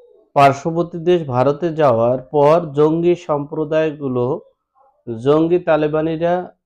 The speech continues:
এই গণভবনকে লুটপাট করে একটা রাজত্ব দখল করে নিয়েছে।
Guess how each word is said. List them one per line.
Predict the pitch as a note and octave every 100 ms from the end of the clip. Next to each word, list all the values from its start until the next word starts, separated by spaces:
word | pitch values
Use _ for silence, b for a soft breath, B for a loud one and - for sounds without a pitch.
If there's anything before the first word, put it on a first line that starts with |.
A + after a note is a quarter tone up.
| _
এই | B2 B2+ A#2+ A#2+ - _ _ C3
গণভবনকে | B2 C3 D3+ C#3+ D#3 F3 F3 F3
লুটপাট | C#3+ C#3 - D#3 D3+
করে | D#3 D#3 F#3+ A3 _ _ _ _ _ _ _ _ _ _ _ _ C#3
একটা | - D3+ B2 C3 F#3+ _ _ _ _ _ _ _ _ _ B2
রাজত্ব | B2+ C#3 D#3 E3+ - G3
দখল | E3 D#3 D#3 D3
করে | C3+ C3+ B2
নিয়েছে। | A2+ G#2+ G#2 - G2+